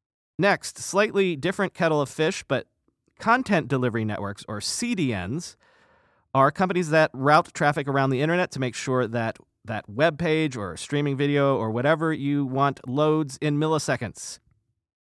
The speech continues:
But that also means they can essentially provide services for things like hate speech and terrorism.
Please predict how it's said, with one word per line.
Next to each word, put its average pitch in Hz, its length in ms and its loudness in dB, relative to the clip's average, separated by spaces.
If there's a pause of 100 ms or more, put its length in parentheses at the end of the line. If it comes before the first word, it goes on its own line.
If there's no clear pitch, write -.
(280)
But 143 100 -2
that 160 140 2
also 185 280 2
means 175 380 0
they 139 160 0
can 120 360 -4 (300)
essentially 104 360 -6
provide 104 360 -6
services 101 600 -8
for 98 200 -8
things 95 320 -10
like 90 180 -12
hate 143 200 -4
speech - 400 -8
and 101 140 -8
terrorism. 160 580 0